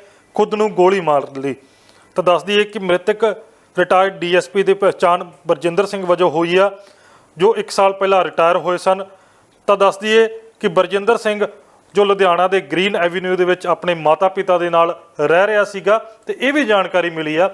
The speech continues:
ਕਿ ਬਰਜਿੰਦਰ ਸਿੰਘ ਮਾਨਸਿਕ ਤੌਰ ਤੇ ਪਰੇਸ਼ਾਨ ਚੱਲਦਾ ਸੀ। ਤਾਂ ਅਜਿਹੇ ਦੇ ਵਿੱਚ ਬਰਜਿੰਦਰ ਸਿੰਘ ਅਕਸਰ ਆਪਣੇ ਘਰ ਦੇ ਵਿੱਚ ਇਕੱਲਾ ਰਹਿੰਦਾ ਸੀਗਾ ਜਾਂ ਫਿਰ ਆਪਣੇ ਕਮਰੇ ਦੇ ਵਿੱਚ ਇਕੱਲਾ ਜਿਹੜਾ ਉਹ ਕੁਝ ਸੋਚਾਂ ਸੋਚਦਾ ਰਹਿੰਦਾ ਸੀਗਾ। ਤੇ ਇਹ ਵੀ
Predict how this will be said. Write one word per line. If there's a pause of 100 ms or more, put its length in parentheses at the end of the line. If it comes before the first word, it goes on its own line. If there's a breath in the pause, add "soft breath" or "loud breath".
(320 loud breath)
ਕਿ
ਬਰਜਿੰਦਰ
ਸਿੰਘ (440 soft breath)
ਮਾਨਸਿਕ
ਤੌਰ
ਤੇ
ਪਰੇਸ਼ਾਨ
ਚੱਲਦਾ
ਸੀ। (420 soft breath)
ਤਾਂ
ਅਜਿਹੇ
ਦੇ
ਵਿੱਚ
ਬਰਜਿੰਦਰ
ਸਿੰਘ (120)
ਅਕਸਰ
ਆਪਣੇ
ਘਰ
ਦੇ
ਵਿੱਚ (580 loud breath)
ਇਕੱਲਾ
ਰਹਿੰਦਾ
ਸੀਗਾ
ਜਾਂ
ਫਿਰ
ਆਪਣੇ
ਕਮਰੇ
ਦੇ
ਵਿੱਚ
ਇਕੱਲਾ
ਜਿਹੜਾ (640)
ਉਹ (220)
ਕੁਝ
ਸੋਚਾਂ
ਸੋਚਦਾ
ਰਹਿੰਦਾ
ਸੀਗਾ।
ਤੇ
ਇਹ
ਵੀ